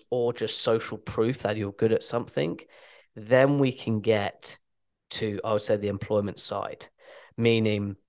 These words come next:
you could be at this stage where you wanna collaborate and then you do a commission split on certain projects, depending who it is, if it's an individual company. So it's almost like a freelance. But if you feel like you can solve a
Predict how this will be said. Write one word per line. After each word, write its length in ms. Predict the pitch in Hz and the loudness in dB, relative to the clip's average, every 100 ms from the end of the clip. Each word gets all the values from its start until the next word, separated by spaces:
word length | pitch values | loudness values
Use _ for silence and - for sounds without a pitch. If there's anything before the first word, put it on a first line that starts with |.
| _ | _
you 180 | - 110 | -6 -4
could 180 | 117 117 | -4 -2
be 120 | 117 | 0
at 80 | 113 | 0
this 120 | 113 | -2
stage 500 | - 110 107 104 - | -2 0 2 0 0
where 120 | 107 | 2
you 80 | 104 | 2
wanna 160 | 101 101 | 0 -4
collaborate 680 | - 104 104 113 135 208 - _ _ _ - _ - | -6 -4 -2 2 2 2 -4 _ _ _ -20 _ 0
and 220 | 117 110 | 0 2
then 120 | 110 | 2
you 100 | 107 | 0
do 420 | 104 107 104 101 - - | 0 0 0 -4 -10 -14
a 60 | |
commission 460 | - - 104 - 117 | -12 -6 -4 -2 -4
split 360 | - - 240 - | -8 0 2 2
on 100 | 123 | -4
certain 300 | 113 117 - | -2 -2 -2
projects, 720 | - 123 - 165 - - - - _ _ - | -2 -2 0 -2 -4 -12 -14 -14 _ _ -8
depending 460 | 127 139 147 156 | 2 4 6 4
who 200 | 131 127 | 2 2
it 140 | 117 117 | 2 2
is, 220 | 120 139 | -2 -2
if 100 | 123 | -6
it's 160 | 123 | -6
an 80 | 120 | -4
individual 500 | 113 113 113 110 110 | -2 -2 -2 -2 -4
company. 600 | 110 107 107 104 113 151 - - - | -4 -4 -4 -4 -4 -6 -12 -20 -18
So 100 | - | -10
it's 120 | 113 | -2
almost 340 | 123 123 113 110 | 0 2 2 0
like 140 | - | -6
a 20 | |
freelance. 680 | - 110 104 107 143 170 - - - - _ _ _ _ _ | -4 -2 0 0 0 -2 -10 -18 -20 -20 _ _ _ _ _
But 260 | 143 151 - | 8 8 4
if 160 | 147 196 | -2 -2
you 120 | 220 | -8
feel 280 | - 185 180 | 0 2 4
like 380 | 117 98 - | 2 0 -6
you 120 | 120 139 | -8 -8
can 180 | - | -8
solve 340 | - - 135 | -6 2 2
a 80 | 110 | 2